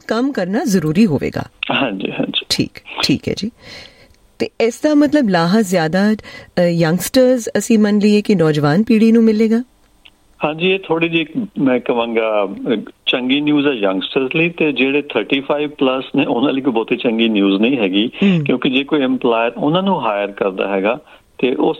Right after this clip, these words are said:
Speaker 2: ਇੰਪਲਾਇਰ ਨੂੰ ਐਡਵਾਂਟੇਜ ਨਹੀਂ ਮਿਲਦਾ।
Speaker 1: ਅੱਛਾ, ਅੱਛਾ, ਸਿਰਫ ਪੈਂਤੀ ਵਰ੍ਹੇ ਦੀ ਉ-, ਉਮਰ ਤੱਕ।
Speaker 2: ਹਾਂਜੀ।
Speaker 1: ਠੀਕ, ਠੀਕ ਹੈ ਜੀ। ਤੇ ਇੱਕ ਹੋਰ ਮੈਂ ਦੇਖ ਰਹੀ ਸੀ, ਇੱਕ ਬਿਲੀਅਨ ਡਾਲਰ ਦਾ ਜੌਬ ਟ੍ਰੇਨਰ ਫੰਡ ਵੀ ਹੈ ਤਾਂ ਕਿ ਸਕਿੱਲਜ਼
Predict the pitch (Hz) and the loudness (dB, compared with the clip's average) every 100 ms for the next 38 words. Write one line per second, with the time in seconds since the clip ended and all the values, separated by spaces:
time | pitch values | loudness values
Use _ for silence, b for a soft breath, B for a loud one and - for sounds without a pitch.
0 | 151 120 117 98 98 110 104 95 92 87 | -4 -2 -2 -2 -2 0 0 -2 -4 -4
1 | 110 - 107 - - - - - - - | -4 -2 -4 -4 -8 -8 -10 -12 -20 -12
2 | - 208 - - 135 113 _ _ - 147 | -4 -2 -2 -4 -4 -6 _ _ -4 -4
3 | - - - B B - 269 254 - 208 | -2 -4 -6 B B -2 0 0 0 -2
4 | 208 208 254 190 165 160 165 160 147 - | 0 4 4 4 2 2 4 4 2 -2
5 | - - - 180 160 - 127 - - - | -8 -6 -2 2 2 0 -2 -2 -4 -10
6 | _ - - 160 - - _ - 143 - | _ -6 0 0 -2 -14 _ -4 -2 -2
7 | - 135 B B - 277 269 254 - 285 | -2 -4 B B -2 0 0 0 2 4
8 | 254 247 185 190 - 202 220 - 233 - | 4 4 2 -2 0 0 -2 0 -2 0
9 | 147 180 190 214 170 165 175 190 139 165 | 0 2 4 2 2 0 0 -2 0 0
10 | 180 - - 175 185 254 262 - 147 135 | 0 -2 0 2 4 2 2 -2 0 0
11 | 127 135 123 - B B B - 156 151 | -2 0 -2 -2 B B B -2 0 0
12 | 170 170 156 - - 240 180 117 | 0 2 0 -2 2 2 2 -2